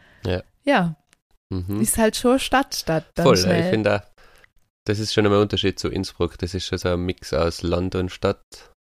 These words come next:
Speaker 1: Vor allem
Speaker 2: Vor allen Dingen halt auch da,
Speaker 1: mit die
Speaker 2: wo,
Speaker 1: Berg und so.
Speaker 2: wo wir wohnen, ist halt
Speaker 1: Ja.
Speaker 2: so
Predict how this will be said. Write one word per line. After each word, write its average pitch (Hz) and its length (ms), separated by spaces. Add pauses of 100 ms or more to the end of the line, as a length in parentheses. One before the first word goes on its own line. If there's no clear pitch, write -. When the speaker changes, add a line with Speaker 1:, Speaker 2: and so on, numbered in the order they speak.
(180)
Speaker 1:
Vor - 180
allem 90 340 (640)
Speaker 2:
Vor - 180
allen - 120
Dingen 220 180
halt 196 140
auch 185 100
da, 180 220
Speaker 1:
mit 180 80
die 175 60
Speaker 2:
wo, 180 60
Speaker 1:
Berg 175 300
und - 140
so. 98 300
Speaker 2:
wo 190 280
wir 208 320
wohnen, 185 360
ist 214 160
halt 196 100
Speaker 1:
Ja. 180 100
Speaker 2:
so 208 420